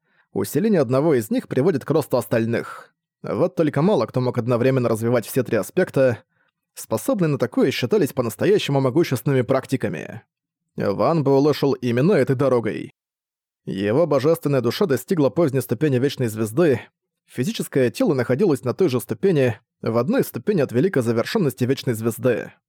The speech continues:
Культивация уступала этим двум аспектам, находясь на средней ступени Вечной Звезды. С тех пор, как он подрался с Чун Цзы,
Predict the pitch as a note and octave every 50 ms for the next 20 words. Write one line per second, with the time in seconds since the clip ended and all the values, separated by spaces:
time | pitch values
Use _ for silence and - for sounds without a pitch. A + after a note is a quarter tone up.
0 | _ _ _ _ _ _ _ - A#2 G#2+ - A2 G#2 A2+ C#3 D#3+ - - C3+ B2+
1 | - - B2 B2 D3 D3+ D3+ C#3 B2+ - B2 A#2+ A#2+ B2+ A#2+ G#2+ - - - F#3
2 | F3+ - D#3 D3+ D3+ D3+ B2+ - _ _ _ - C3 A#2+ - B2 B2 C3+ B2+ -
3 | D3+ C#3 - - D3 A#2+ A#2 A#2 G#2+ - B2 G2 - A2+ C3 F#3+ A3+ C3+ C3 -
4 | - D3 C3+ A#2 A#2 C3 A#2 G#2+ A2+ B2+ A2 D#2 - - - _ _ _ _ _
5 | _ _ _ _ _ _ _ _ - - - - D#3+ E3+ - - - F3 F3+ -
6 | A#2 - D3 D3 B2 B2 A2 A2 C3 D#3 D3 - - A#2+ - - - D3+ C3 A#2
7 | G2 A2 G#2+ D3+ F#3+ D#3+ A#2+